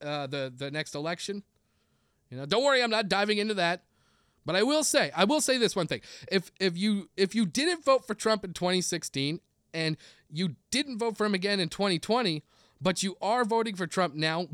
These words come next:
because he has to pay five million for going full hog on someone, that says more about you than anything. Anyway, anyways, the Quora people,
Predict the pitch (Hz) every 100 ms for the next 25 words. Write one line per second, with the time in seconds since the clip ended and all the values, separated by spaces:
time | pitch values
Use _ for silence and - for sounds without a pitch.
0 | 131 165 139 - - - 139 160 240 254
1 | - _ _ _ - 185 175 175 - -
2 | 190 165 - 180 165 160 175 190 196 147
3 | 165 147 - 190 160 160 165 185 190 202
4 | 196 220 220 - - - 370 - 320 247
5 | 302 277 240 240 202 214 180 170 170 139
6 | 113 98 _ _ - 294 294 185 - 262
7 | 262 139 98 - - - - - - -
8 | - _ - 139 302 311 208 180 - 185